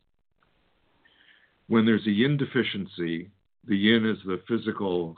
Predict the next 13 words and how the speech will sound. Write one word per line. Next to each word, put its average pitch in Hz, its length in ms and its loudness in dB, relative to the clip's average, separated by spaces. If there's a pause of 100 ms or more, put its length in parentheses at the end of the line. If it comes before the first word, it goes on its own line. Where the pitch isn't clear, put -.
substrate 92 380 -2
of 85 80 -4
the 80 60 -6
body, 95 260 0
like 90 220 -2
the 82 80 -10
jing, 101 480 -2 (540)
that 104 120 2
holds 110 300 4
the 101 80 0
yang 101 280 0
in 87 160 -4
place 113 260 -2